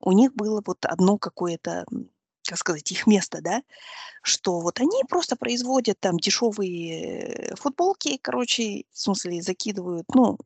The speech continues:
м, дешёвый труд обеспечивают, там принимают мусор и так далее.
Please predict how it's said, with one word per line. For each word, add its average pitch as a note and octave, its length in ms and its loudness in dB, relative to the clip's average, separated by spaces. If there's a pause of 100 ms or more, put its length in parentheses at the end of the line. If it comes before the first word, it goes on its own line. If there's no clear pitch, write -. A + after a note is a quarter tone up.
м, - 200 0
дешёвый G#3+ 380 0
труд A3 240 -4
обеспечивают, C4 800 -2
там G3+ 160 -10
принимают G#3+ 500 0
мусор C#4 360 2
и G#3 40 -8
так A3+ 180 -8
далее. C4+ 300 0